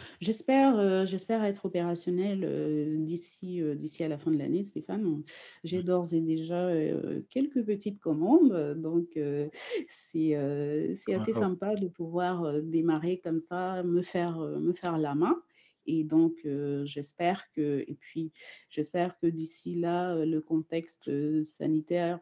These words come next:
Speaker 1: va nous aider à, à pouvoir, euh, repartir parce qu'effectivement, le secteur de l'événementiel a pris un sacré coup.
Speaker 2: Mhm.
Speaker 1: Donc,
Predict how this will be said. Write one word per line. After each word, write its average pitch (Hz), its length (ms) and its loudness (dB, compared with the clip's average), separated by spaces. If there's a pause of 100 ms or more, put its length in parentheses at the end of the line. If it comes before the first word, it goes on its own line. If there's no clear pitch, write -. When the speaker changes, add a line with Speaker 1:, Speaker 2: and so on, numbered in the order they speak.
(120)
Speaker 1:
va 160 320 0
nous 170 320 4
aider 170 500 0
à, 151 180 -4 (260)
à 160 100 -4
pouvoir, 170 540 -4
euh, - 180 0 (140)
repartir 160 680 -4
parce - 200 -10
qu'effectivement, 160 600 2
le 165 120 6
secteur 175 540 -4
de 151 420 0
l'événementiel 156 1040 0 (100)
a 170 140 -2
pris 170 280 0
un 165 140 6
sacré 160 500 -4
coup. 220 300 -4 (400)
Speaker 2:
Mhm. 104 120 -10
Speaker 1:
Donc, 160 460 2